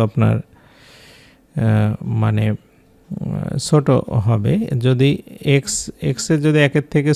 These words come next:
ছোট সর্বনিম্নটাও ধরা যায়, তাও তার সাথে যদি এক যোগ করা যায়, সেটা কিন্তু সবচেয়ে বড় হবে।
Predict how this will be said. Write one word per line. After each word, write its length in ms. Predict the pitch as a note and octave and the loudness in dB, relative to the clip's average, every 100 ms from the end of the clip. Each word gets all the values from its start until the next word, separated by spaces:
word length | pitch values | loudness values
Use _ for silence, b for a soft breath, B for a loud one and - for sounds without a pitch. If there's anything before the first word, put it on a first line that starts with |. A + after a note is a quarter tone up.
| - | 2
ছোট 220 | C#3+ C3+ | 0 0
সর্বনিম্নটাও 1400 | - C3+ B2+ B2+ B2+ - _ B2+ A#2+ A#2+ A#2+ A#2+ A2+ C3 B2+ | 2 2 4 2 0 -2 _ -4 -2 0 0 0 0 2 2
ধরা 200 | A#2 A2 | 2 2
যায়, 180 | A2+ E3 - | 0 -2 -2
তাও 160 | C3 A#2+ | -2 0
তার 160 | B2+ | -2
সাথে 200 | - C3 | -2 -2
যদি 160 | B2+ B2 | 0 0
এক 120 | A#2 | 0
যোগ 180 | A2 A#2+ G#2+ | -2 -2 -2
করা 180 | A2 A2 | -2 0
যায়, 160 | A2 E3+ | 0 -4
সেটা 240 | - A#2+ A2 | -4 -4 -2
কিন্তু 260 | A2 G#2+ F3 | -2 -4 -4
সবচেয়ে 400 | - D#3 - A2 G#2 | -4 -6 -4 -4 -2
বড় 160 | G#2+ G#2 | -2 -2
হবে। 180 | G#2+ C3+ | -6 -10